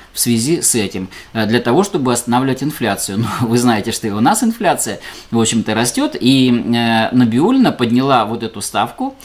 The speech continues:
Центробанка на ноль целых пять десятых. Это как раз для того, чтобы остановить инфляцию, остановить рост цен. И, соответственно, если, э, рост цен, э,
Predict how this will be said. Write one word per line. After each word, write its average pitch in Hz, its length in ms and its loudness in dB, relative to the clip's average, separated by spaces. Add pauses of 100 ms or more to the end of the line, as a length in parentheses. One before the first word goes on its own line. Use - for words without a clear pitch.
(200)
Центробанка 120 1000 0
на 135 160 2
ноль 127 180 0
целых 123 260 -4
пять 110 160 -2
десятых. 220 420 -4
Это 127 160 -4
как - 160 -8
раз 120 160 0
для 110 100 -2
того, 180 220 -4
чтобы 131 300 -2
остановить 113 440 -4
инфляцию, 104 460 -6
остановить 117 400 -2
рост 135 300 -6
цен. 101 260 -2 (320)
И, 135 240 4
соответственно, 123 760 -2
если, 117 480 -2 (240)
э, 113 600 4
рост 123 320 0
цен, 113 280 0
э, 107 460 -4